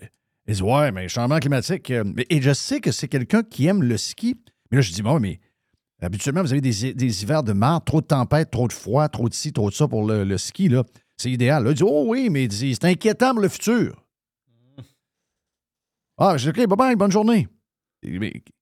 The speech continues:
de, ils ont ré-, OK, de, mettons qu'ils ont mis de l'anxiété pour les histoires de feu de, de, de, de feu de forêt, comme s'il n'y en avait jamais eu dans l'histoire.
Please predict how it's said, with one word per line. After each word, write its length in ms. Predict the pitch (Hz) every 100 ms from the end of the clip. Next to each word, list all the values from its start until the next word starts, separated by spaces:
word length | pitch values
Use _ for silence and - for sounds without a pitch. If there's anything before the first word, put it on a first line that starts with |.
| _ _ _ _ _
de, 160 | - - - - _ _ 160
ils 100 | 190
ont 100 | 180
ré-, 240 | 220 294 104 - - - -
OK, 300 | 160 269 151
de, 100 | 208 277
mettons 280 | 226 - 427
qu'ils 160 | - 170
ont 100 | 135
mis 200 | 156 202
de 120 | 135
l'anxiété 800 | 120 147 160 - 127 101 113 113 - _ _ _ _ _
pour 160 | 110 131
les 140 | 139
histoires 280 | 110 190 208
de 100 | 117
feu 180 | - 147
de, 80 | -
de, 140 | 113
de, 160 | 92 107
de 120 | 113
feu 140 | 98 139
de 60 |
forêt, 240 | - 101 87
comme 100 | 104
s'il 120 | 135
n'y 40 |
en 40 | 117
avait 80 | 107
jamais 200 | 107 101
eu 100 | 117
dans 100 | 87
l'histoire. 340 | - 113